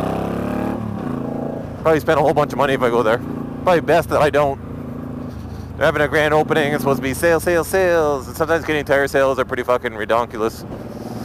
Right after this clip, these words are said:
I think I'm gonna go to Starbucks and get myself an iced coffee 'cause it is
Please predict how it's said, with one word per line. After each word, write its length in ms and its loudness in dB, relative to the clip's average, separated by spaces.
I 20 0
think 200 2
I'm 120 4
gonna 160 2
go 160 4
to 60 6
Starbucks 540 2
and 60 -6
get 120 2
myself 320 2
an 80 2
iced 180 2
coffee 400 4
'cause 240 2
it 140 6
is 920 4